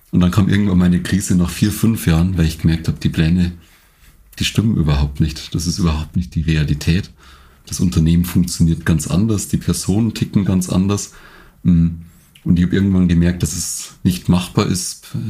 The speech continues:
Pos-, Personen in Positionen zu quetschen.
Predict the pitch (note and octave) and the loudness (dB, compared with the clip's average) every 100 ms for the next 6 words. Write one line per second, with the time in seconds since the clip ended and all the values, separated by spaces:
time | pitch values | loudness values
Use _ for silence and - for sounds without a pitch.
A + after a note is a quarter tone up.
0 | G2+ - A2+ F2+ F2 F#2+ G#2 - - F2+ | -10 -6 -2 -2 -4 -8 -10 -6 0 0
1 | F2+ - F#2+ A2+ A2 A#2 - F#2+ - G#2+ | 0 0 2 2 0 -2 -2 -2 0 -2
2 | G#2+ C#3+ - A2+ A#2 A#2 - A2+ A#2 - | 0 -2 -2 -2 0 -2 -4 -4 -4 -4
3 | D3+ | -4